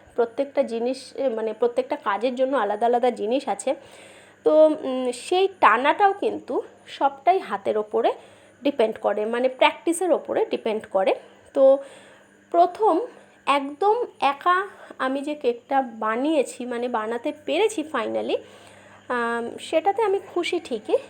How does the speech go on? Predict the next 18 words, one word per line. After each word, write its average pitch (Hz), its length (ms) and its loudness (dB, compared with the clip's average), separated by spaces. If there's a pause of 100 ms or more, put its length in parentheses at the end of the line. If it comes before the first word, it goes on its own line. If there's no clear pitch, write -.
(220)
কিন্তু, 339 440 -2 (380)
আহ, 254 140 -2
যতদিন 320 560 0
না 359 140 -4
আমার 302 280 -2 (100)
এত, 233 260 -4 (500)
মানে, 220 300 -4
সুন্দরভাবে 320 920 2
আমি, 226 300 -2 (380)
আহ, 220 180 -2
করতে 320 300 2
পারছি, - 340 2
অন্ততপক্ষে 277 800 0
আমার 254 420 2
চোখে 302 280 -2
যাতে 247 400 4 (320)
ঠিকঠাক 359 500 -2
লাগে, 214 320 -4